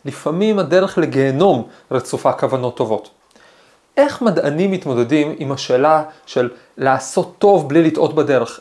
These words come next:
איך מדענים מתמודדים עם ערפל מוסרי? היום נשמע שני סיפורים מדהימים, מבטיח, על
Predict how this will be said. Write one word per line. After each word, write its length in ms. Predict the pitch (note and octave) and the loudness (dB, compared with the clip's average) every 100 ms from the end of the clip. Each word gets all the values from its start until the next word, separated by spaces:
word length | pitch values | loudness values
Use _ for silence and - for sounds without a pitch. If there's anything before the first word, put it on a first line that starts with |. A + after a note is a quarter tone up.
| - | -4
איך 180 | G3+ - | -2 0
מדענים 340 | G#3 D3 F3 | 0 0 0
מתמודדים 680 | F#3 - C#3 B2 A#2 E3+ F#3 - - | -4 -6 -2 -2 0 -2 -4 -12 -10
עם 120 | D3 | -8
ערפל 540 | - C#3 C3 - F#3 F3+ | -2 -2 -2 -2 0 0
מוסרי? 440 | E3+ - C3 B2 - _ _ _ _ _ - _ _ _ - | -2 -2 -2 -2 -8 _ _ _ _ _ -20 _ _ _ -2
היום 240 | E3 G#3+ | 0 0
נשמע 360 | G#3 - F3+ F3+ | -2 -2 -2 0
שני 200 | F3+ E3+ | -2 -6
סיפורים 500 | - - B2 A2 A#2 - C#3 | -6 -2 -2 -2 -6 -14 -6
מדהימים, 540 | C#3 B2+ D3+ C3+ G#2+ - _ - | -2 0 0 -2 -4 -14 _ -6
מבטיח, 520 | A#2 B2 A#2+ A2+ - - - - - _ | -6 -2 -2 -2 -6 -20 -20 -20 -20 _
על 240 | C3 C3+ | -2 -2